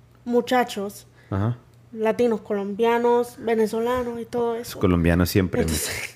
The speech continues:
Speaker 2: me-
Speaker 1: <laughs>
Speaker 2: Qué triste.
Speaker 1: entonces, como yo no salía de fiesta, a mí no me gustaba la fumadera, no me gustaba tomar, entonces yo no era parte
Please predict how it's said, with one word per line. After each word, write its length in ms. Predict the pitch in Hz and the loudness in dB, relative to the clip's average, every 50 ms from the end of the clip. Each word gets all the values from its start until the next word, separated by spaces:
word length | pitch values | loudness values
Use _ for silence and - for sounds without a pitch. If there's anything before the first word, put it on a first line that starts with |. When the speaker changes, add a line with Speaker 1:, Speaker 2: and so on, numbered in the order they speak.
| - - | -6 -4
Speaker 2:
me- 60 | 427 | -4
Speaker 1:
<laughs> 800 | - - - 480 - - - - - - - - - - - - | -2 -2 0 -2 -2 -2 -6 -16 -18 -18 -20 -20 -20 -20 -14 -6
Speaker 2:
Qué 100 | - - | -4 -2
triste. 140 | - 330 - | 0 2 2
Speaker 1:
entonces, 440 | 190 196 285 277 262 277 285 277 285 277 - - - - - - - - | 4 6 6 4 4 4 2 2 2 0 -8 -16 -18 -18 -20 -20 -8 0
como 600 | - 285 285 285 285 269 277 277 277 269 262 247 - - - - | 4 4 6 6 6 6 6 6 6 4 2 0 -6 -14 -12 -10
yo 600 | 247 214 208 254 311 330 311 262 240 240 247 247 - - - - - _ _ _ _ - - - _ _ _ _ - | -8 -4 2 4 6 6 8 8 8 6 4 2 -2 -10 -20 -20 -20 _ _ _ _ -20 -20 -20 _ _ _ _ -8
no 280 | - 262 262 254 247 247 | 0 2 4 6 6 4
salía 380 | 247 254 233 226 226 226 226 220 | 4 4 4 4 6 6 6 4
de 180 | 214 208 202 196 | 4 2 2 -2
fiesta, 720 | 190 - 254 262 262 254 247 233 247 - - 254 240 240 - - - - - | -4 0 4 4 6 6 4 0 -6 -6 -6 -6 -6 -6 -12 -20 -20 -16 -8
a 100 | - 220 | -4 0
mí 120 | 220 220 220 | 2 2 2
no 80 | 233 | 2
me 100 | 233 226 | 2 2
gustaba 280 | 226 214 220 233 226 220 | 0 0 0 0 0 0
la 80 | 220 | 0
fumadera, 840 | 214 214 220 214 208 208 208 214 247 277 285 277 269 269 262 269 254 254 - - - - - - _ _ _ - - 240 214 185 | -2 -4 -4 -4 -4 -2 0 2 2 4 4 4 2 2 2 0 -4 -6 -12 -20 -20 -20 -20 -20 _ _ _ -8 -6 -6 -6 -4
no 220 | 202 240 233 233 226 | -2 0 2 4 6
me 100 | 233 240 | 6 6
gustaba 440 | 247 240 240 254 247 247 240 240 240 | 6 6 4 2 2 4 4 4 2
tomar, 320 | 247 247 247 269 277 - | 0 -2 -2 -2 -4 -2
entonces 360 | 226 254 254 233 240 233 262 214 | -2 -2 -2 0 0 0 2 2
yo 140 | 254 262 | 4 2
no 60 | 254 254 | 4 4
era 300 | 247 240 240 233 240 - | 2 2 2 0 0 0
parte 500 | 262 262 254 247 214 - 240 220 220 | 2 2 2 0 -2 -4 -4 -4 -4